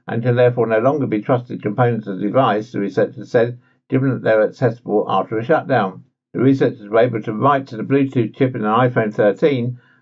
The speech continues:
by exploiting a legacy feature that requires I O S to be able to write to the executable ram regions using a vendor-specific host controller interface command. Attackers could theoretically modify the custom functionality of the Bluetooth chip during the low power mode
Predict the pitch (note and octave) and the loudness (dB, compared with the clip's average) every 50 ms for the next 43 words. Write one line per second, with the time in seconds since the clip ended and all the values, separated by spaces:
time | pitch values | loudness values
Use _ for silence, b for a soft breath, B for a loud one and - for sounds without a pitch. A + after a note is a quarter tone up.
0 | b b - A#2+ - B2+ - - C3+ C3 B2 B2 C3 A#2+ A2+ A2+ B2+ D3+ D#3+ C#3+ | b b 0 0 0 0 -6 -2 2 2 2 2 2 0 0 2 2 2 2 2
1 | B2+ A#2+ B2 A2+ G#2 A#2 G#2+ G#2 - - G#2 G#2 G#2+ - G#2+ A#2 - B2+ A2 G#2+ | 0 -4 -4 -4 0 0 0 0 0 -2 -2 0 0 -2 -2 -2 0 0 2 2
2 | G#2+ G#2+ B2 C3 C#3 C#3 - - G2+ G#2 G#2+ - - B2 G#2+ G2 G#2+ G2+ G2+ - | 2 2 2 4 4 4 4 4 4 2 2 0 -10 -2 0 2 2 2 0 -2
3 | G#2+ G2+ G2+ G#2+ A2+ A#2 A#2+ - - G#2+ A2 A#2 - - - _ - A#2+ A2+ - | -2 0 2 2 0 0 -2 -6 -4 0 0 0 0 0 -8 _ -6 -6 -6 -2
4 | A2 G2+ G2 F#2+ C#3 D3 D3+ C#3 A#2+ G#2 G2+ G2+ G2+ - G2+ G#2+ A2+ A2 A#2 - | -2 -2 0 0 2 2 2 2 2 2 0 0 -2 -4 -4 -4 -4 -6 -10 -14
5 | b b b b b - A#2 A2+ A2 A#2 A2+ G2+ C3 C#3 C#3 B2+ B2 A#2+ - - | b b b b b -2 -2 0 0 0 0 2 2 0 0 0 -4 -4 -6 -4
6 | C#3+ C3+ B2 - G#2+ F2+ F#2+ G2 - - - G2+ G#2 G2+ - - G#2 G2+ G2 - | -4 -4 0 0 -2 0 0 -2 -4 -2 0 0 0 0 -2 -4 -4 -4 -4 0
7 | - G2+ G2 F#2+ G2 A2+ C3 C#3 C3 C3+ - - F2+ F2+ - - - - G#2+ G#2+ | 0 0 0 2 0 0 0 0 -2 -4 -4 0 0 0 0 -2 -6 -6 -2 0
8 | F#2+ F2 D#2 D2 E2 E2+ - - _ _ _ - G#2+ - - D#3+ D3 C#3+ B2+ - | 0 0 -2 -4 -6 -10 -12 -16 _ _ _ -8 -8 -6 -2 0 0 0 0 -2
9 | B2+ A#2+ - - B2 A2 - - D#3+ D3+ C3 C3+ D3 D#3+ - - G#2 G2+ - A2+ | -4 -4 -2 -4 -4 -4 -2 0 2 2 4 4 2 0 0 -4 -6 -2 0 0
10 | B2 C#3 C#3 B2+ - A#2+ G2 F#2+ G2 G2 - D3 C#3+ - - A#2 G2+ A2+ A2 G#2 | 0 0 0 0 0 0 0 0 -4 -4 -4 -4 -4 -4 -4 -6 -2 -2 -2 -4
11 | - - - A2 G2+ G2 - G#2+ G2 G2 - - A#2 B2 A#2+ A#2+ A#2 G#2+ - - | -4 -6 -4 -2 -2 -2 -2 -6 -8 -6 -2 0 0 0 0 -2 -6 -10 -8 -4
12 | - A2+ - - - G#2+ G#2 G#2 G#2 G2+ G2+ G#2+ G#2+ A2+ A2+ B2+ B2+ B2 B2 B2 | -4 -4 -4 -4 -4 -4 -2 -2 0 0 2 2 2 2 0 0 2 2 4 4
13 | B2 B2+ B2 B2+ B2+ B2+ - | 4 4 4 4 2 0 -4